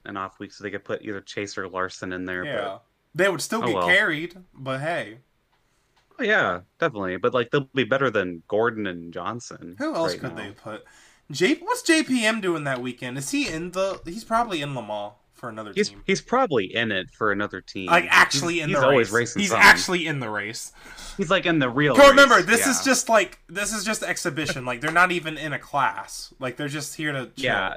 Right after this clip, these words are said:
Speaker 1: they're just gonna be on track. It's more of an exhibition, individual test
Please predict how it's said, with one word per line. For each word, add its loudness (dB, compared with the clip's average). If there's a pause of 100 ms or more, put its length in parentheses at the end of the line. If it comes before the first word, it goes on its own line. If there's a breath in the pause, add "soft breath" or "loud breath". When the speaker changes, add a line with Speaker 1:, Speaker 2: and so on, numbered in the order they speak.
Speaker 1:
they're 0
just -4
gonna -2
be 0
on 2
track. -2
It's -14
more -6
of -12
an -8
exhibition, -12
individual -14
test -10